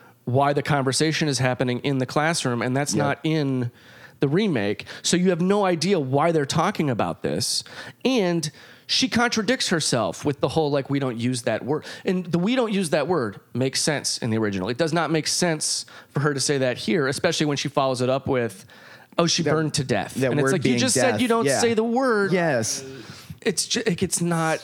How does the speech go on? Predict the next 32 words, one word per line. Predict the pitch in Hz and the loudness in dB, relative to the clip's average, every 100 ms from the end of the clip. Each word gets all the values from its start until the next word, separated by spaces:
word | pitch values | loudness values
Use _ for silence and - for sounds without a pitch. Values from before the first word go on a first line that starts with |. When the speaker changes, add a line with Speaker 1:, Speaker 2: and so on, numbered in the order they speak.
| - | -2
Speaker 1:
it's | 151 | 0
not | 185 185 | 2 2
a | 202 | 0
good | 151 160 175 143 - | 0 0 0 -4 -6
scene | - - - 175 170 156 | -4 -2 0 0 0 0
to | 151 | -2
just | 151 143 | -2 -2
transpose | - 147 139 - - 156 160 - | -2 -2 -2 -2 0 0 0 0
like | 123 - | -2 -2
that. | - - | -2 0
Speaker 2:
Oh, | 120 120 98 | 0 0 0
it's | - | 0
Speaker 1:
You | 143 | 0
need | 143 147 | 0 0
Speaker 2:
terrible. | 151 139 151 143 98 101 | 0 2 2 0 0 -2
Speaker 1:
to | |
come | - 160 | -2 -2
up | 156 | 0
with | 160 | -2
something | 160 151 139 | 0 -2 0
else | 135 135 | -2 0
for | 147 | 0
her | 131 131 | 0 0
to | 123 | 0
do. | 170 156 117 117 - - - | 0 0 -2 -4 -12 -16 -2
Yeah, | 185 | -2
she, | 120 - 175 | 0 0 0
the, | 143 151 | 0 -2
the | 156 143 151 | -2 -2 -2
scene | - 220 190 | 0 0 0
she | - | 0
got | 160 139 123 110 | 0 0 0 -2